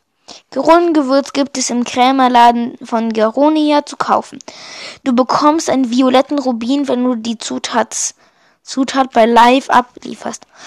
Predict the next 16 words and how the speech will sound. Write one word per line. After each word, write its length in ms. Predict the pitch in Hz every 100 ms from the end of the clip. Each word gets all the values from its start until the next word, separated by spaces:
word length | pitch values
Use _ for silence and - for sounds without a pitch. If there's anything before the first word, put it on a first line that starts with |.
| - -
Nachdem 400 | 247 277 302 277
du 40 |
zum 200 | - 262
Abschluss 400 | - - - 277
der 240 | 277 247 247
Aufgabe 500 | - - 269 254 262
tauschst 420 | 254 240 - -
du 160 | 247 226
Geronengewürz 1000 | 233 220 220 247 262 240 220 220 233 233
gegen 360 | - 226 214 -
Hyrule-Reis. 800 | 220 220 202 196 - - 302 - _ _ _ _ _ _ _ _ _ _ _ _ _ _ _ _ _ _ _ _ -
Ähm, 540 | 262 269 262 262 262 - -
Liebe 460 | 269 285 311 320
durch 240 | 247 254 -
den 140 | 233
Magen, 460 | 220 220 277 339